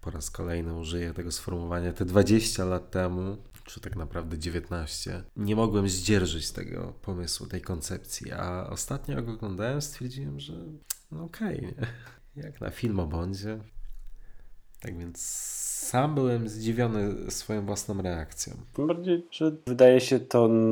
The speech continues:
Speaker 2: na kwestie bondowskie, tym bardziej mając poprzednie filmy w pamięci, dosyć, e, ciekawą bronią. Wspomniałeś o Pałacu Lodowym i o tym, że to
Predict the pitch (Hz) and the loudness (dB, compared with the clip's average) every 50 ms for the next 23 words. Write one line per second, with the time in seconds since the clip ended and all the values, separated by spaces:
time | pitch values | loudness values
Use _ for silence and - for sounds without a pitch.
0 | 113 117 117 120 123 123 117 - - - - - 117 117 113 - - 113 107 104 | 8 8 8 8 8 6 4 0 -4 -8 -2 2 2 2 2 2 4 4 4 6
1 | 104 101 98 92 104 104 104 - - - - 104 107 107 107 110 107 107 - - | 6 4 6 8 6 6 6 2 -4 -2 0 0 2 2 2 0 0 -2 -4 -6
2 | - - 98 104 104 101 101 98 90 87 85 85 95 92 87 - - - - - | -8 4 10 10 10 10 10 6 -2 -2 -2 -4 -4 -4 -6 -6 -8 -10 -10 -8
3 | - - - - - - - - 98 - - 107 98 98 92 87 - - 98 92 | -8 -8 -8 -10 -12 -10 -8 -8 -6 -2 0 0 0 0 -2 -4 -4 -4 -4 -4
4 | 90 90 - - 92 95 92 92 87 - - 113 117 127 135 147 147 160 160 165 | -4 -6 -6 -6 -6 -4 -4 -6 -8 -8 -6 -4 -4 -4 -4 -6 -6 -6 -6 -6
5 | 165 170 160 - - 190 185 - - - - - - - - 214 208 214 208 202 | -4 -4 -4 -4 -6 -8 -10 -10 -12 -14 -14 -14 -10 -8 -6 -4 -2 0 0 -2
6 | 202 196 - - - - - 160 160 160 160 160 165 160 139 113 101 90 85 85 | -2 -6 -8 -12 2 6 6 8 10 10 10 10 10 10 10 10 8 6 4 0
7 | 82 - _ _ _ - - - 117 113 120 127 123 117 - 123 123 - _ - | -4 -8 _ _ _ -12 -4 0 2 4 6 6 4 4 2 0 -2 -2 _ 10
8 | 113 113 113 113 113 113 - 113 101 92 92 90 92 92 92 92 92 95 98 98 | 12 12 12 12 12 12 10 4 4 4 4 4 4 4 4 4 2 2 2 2
9 | 98 98 98 95 95 95 95 92 95 95 95 - - 98 - - 101 101 92 95 | 2 2 0 0 -2 -2 -2 -4 -4 -4 -4 -4 -4 -6 -6 -6 -6 -6 -6 -6
10 | 95 - 101 | -8 -8 -10